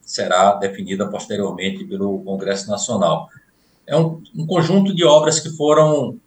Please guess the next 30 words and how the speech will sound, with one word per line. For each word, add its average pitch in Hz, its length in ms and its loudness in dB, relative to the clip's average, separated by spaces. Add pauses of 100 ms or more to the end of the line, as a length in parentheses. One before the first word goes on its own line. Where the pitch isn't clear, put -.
(240)
elencadas, 135 920 2
algumas 151 380 2
delas 160 600 4
com 170 440 -2
irregularidades 135 920 0
que - 140 -8
não 170 560 0 (400)
justifica, 127 680 -2
segundo 107 380 -2
a 101 40 0
opinião 95 340 -6
do 92 80 -12
Tribunal 98 360 -2
de 120 120 -8
Contas, 123 580 -2 (500)
qualquer 120 480 4
paralisação, 135 920 0
tanto 110 240 -6
merece 110 460 -2
receber 113 380 -6
recursos 117 560 -6
para 113 200 -4
o 113 80 -4
ano 113 140 -4
que 123 80 -12
vem. 87 340 -10 (180)
Algumas 170 460 0
outras 156 380 -2
que 170 80 -6
merecem 135 600 -2